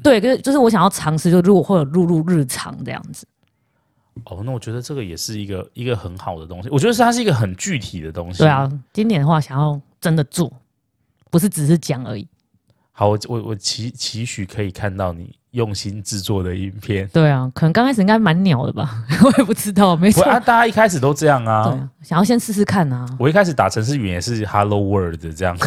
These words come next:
Speaker 1: <laughs> 不是只有你，大家都是 Hello World。
Speaker 2: <laughs> 这个出社这样写。
Speaker 1: 然后再就是写九九乘法表。
Speaker 2: 好像没，好像大家都这样，对不对？
Speaker 1: 对。
Speaker 2: 那这个我觉得也是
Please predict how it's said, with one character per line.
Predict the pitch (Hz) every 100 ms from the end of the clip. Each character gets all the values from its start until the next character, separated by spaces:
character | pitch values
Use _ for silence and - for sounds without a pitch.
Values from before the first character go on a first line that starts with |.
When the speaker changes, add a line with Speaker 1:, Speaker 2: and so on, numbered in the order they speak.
| - -
Speaker 1:
<laughs> | - - - 196
不 |
是 | 226 233
只 |
有 | 214
你， | 220 196
大 | 160
家 | 180 180
都 | 170 185
是 | 190
Hello | - 151 151 151
World。 | 147 160 151 - 151 151
Speaker 2:
<laughs> |
这 | 180
个 | 196 240 247
出 | 247
社 | 233 220
这 | 226
样 | 208 196
写。 | 208
Speaker 1:
然 | 214
后 |
再 |
就 |
是 |
写 |
九 | 131 -
九 |
乘 | 123 175 170
法 | 175 170
表。 | - 151 123 127 - 120 - _
Speaker 2:
好 | 101
像 | 139
没， | 120 104 120 -
好 | 110
像 | 143 147
大 | 156
家 | 147
都 | 143
这 | 127
样， | 117 101
对 | 101
不 |
对？ | 170 151 139
Speaker 1:
对。 | 156 - - -
Speaker 2:
那 | 208 208
这 | -
个 | 160 123 110
我 | 110
觉 | 101 131
得 | 143
也 | 135 113
是 | 101 127 123